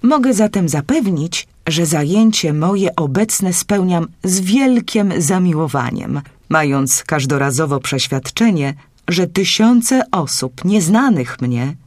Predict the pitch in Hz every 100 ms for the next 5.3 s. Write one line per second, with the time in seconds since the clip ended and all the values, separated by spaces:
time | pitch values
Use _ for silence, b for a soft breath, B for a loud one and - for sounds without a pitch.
0 | - - 127 120 208 190 113 113 143 -
1 | b - 160 143 185 170 170 170 - 170
2 | 139 127 120 143 151 175 202 233 160 156
3 | 202 180 170 - 151 147 220 233 - 180
4 | 180 - - 214 143 135 127 - 113 -
5 | - - 127